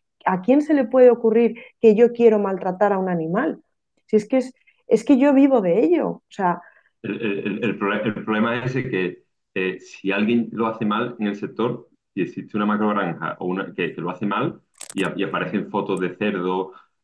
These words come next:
Speaker 2: eh, que, que eso es lo que quiere muchas veces la prensa generalista, como tú has dicho, ¿no?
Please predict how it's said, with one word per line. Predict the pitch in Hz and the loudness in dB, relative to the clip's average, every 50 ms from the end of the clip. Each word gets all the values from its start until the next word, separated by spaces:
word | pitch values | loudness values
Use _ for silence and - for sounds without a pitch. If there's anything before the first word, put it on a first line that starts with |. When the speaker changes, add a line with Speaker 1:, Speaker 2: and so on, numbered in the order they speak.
| _ _ | _ _
Speaker 2:
eh, | 92 90 90 90 90 92 92 - - - _ | -4 -2 0 0 -2 -2 -4 -8 -10 -14 _
que, | - 92 87 | -10 -10 -8
que | - 92 | -8 -10
eso | - - 107 | -6 -4 -2
es | |
lo | 104 104 | -2 -2
que | 101 92 | -4 -4
quiere | 95 104 95 92 | -4 -2 -2 -2
muchas | 92 92 90 - 85 | -2 -4 -6 -6 -6
veces | 87 87 82 90 87 | -8 -6 -4 -4 -2
la | 85 90 87 | -2 -2 -2
prensa | - 92 85 - | -2 -6 -6 -8
generalista, | 85 85 87 85 90 104 113 110 - 90 | -8 -8 -6 -4 -4 -4 -4 -4 -4 -6
como | 90 85 82 | -6 -4 -4
tú | 87 | -4
has | 85 | -4
dicho, | 110 117 - - 87 | -4 -4 -4 -6 -8
¿no? | - - - | -10 -10 -14